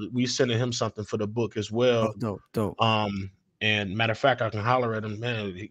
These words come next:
Speaker 1: put, put
Speaker 2: Yeah.
Speaker 1: me in tune. Put us in tune, man. We wanna, we want De La
Speaker 2: See,
Speaker 1: on the show.
Speaker 2: see, yeah, see, see what happens. See what happens. And
Speaker 1: Hey,
Speaker 2: speaking
Speaker 1: look
Speaker 2: on
Speaker 1: at
Speaker 2: that
Speaker 1: Sean said, Sean said, "Bring back the quirky oddballs to hip hop,
Speaker 2: Oh.
Speaker 1: man."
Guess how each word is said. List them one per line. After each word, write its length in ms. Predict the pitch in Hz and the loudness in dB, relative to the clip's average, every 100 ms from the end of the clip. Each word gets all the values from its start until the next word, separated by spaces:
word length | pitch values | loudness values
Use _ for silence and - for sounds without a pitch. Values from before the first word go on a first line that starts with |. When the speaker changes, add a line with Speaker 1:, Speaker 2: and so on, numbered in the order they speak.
| - | 4
Speaker 1:
put, 160 | 143 | 4
put 40 | 135 | 6
Speaker 2:
Yeah. 220 | 190 220 | 4 4
Speaker 1:
me 140 | 156 | 4
in 100 | 156 151 | 4 4
tune. 400 | 202 202 175 95 | 8 10 10 6
Put 160 | - 143 | 4 4
us 140 | 156 | 6
in 100 | 160 | 4
tune, 340 | 151 180 190 147 | 4 2 4 4
man. 220 | 143 147 | 4 4
We 100 | 156 | 4
wanna, 280 | 165 160 147 | 4 4 6
we 120 | 180 | 6
want 280 | 175 180 160 | 6 6 10
De 180 | 214 | 12
La 240 | 214 202 202 | 12 10 10
Speaker 2:
See, 80 | 226 | 8
Speaker 1:
on 100 | 226 | 6
the 60 | |
show. 340 | 196 214 262 185 | 4 8 10 8
Speaker 2:
see, 280 | - 127 - - | 4 -8 -8 -4
yeah, 400 | 117 143 160 131 | 2 6 6 4
see, 320 | - 123 127 - | 2 0 0 -4
see 180 | 120 113 | -6 0
what 160 | 131 | 2
happens. 460 | 127 156 - 101 101 | 4 2 0 -4 -6
See 140 | - 120 | -4 -2
what 120 | 110 | 0
happens. 260 | 120 107 110 | 0 0 0
And 140 | 117 | 8
Speaker 1:
Hey, 80 | - 165 | 12 12
Speaker 2:
speaking 40 | |
Speaker 1:
look 80 | 202 | 12
Speaker 2:
on 80 | 160 | 12
Speaker 1:
at 40 | 127 | 10
Speaker 2:
that 100 | 135 | 10
Speaker 1:
Sean 240 | 180 170 | 8 6
said, 340 | - 170 180 | 4 -2 0
Sean 240 | - 175 170 | 4 4 4
said, 220 | 165 147 | 4 2
"Bring 220 | 156 160 | 2 0
back 200 | 156 151 | 2 0
the 80 | 143 | 0
quirky 480 | 139 - 170 156 151 | -8 0 0 0 -4
oddballs 640 | 135 147 147 131 135 131 - | 2 4 4 2 0 0 -4
to 100 | 127 | -2
hip 240 | 135 123 | -2 -2
hop, 120 | 120 | 0
Speaker 2:
Oh. 240 | 123 120 107 | 4 6 4
Speaker 1:
man." 100 | 98 | 0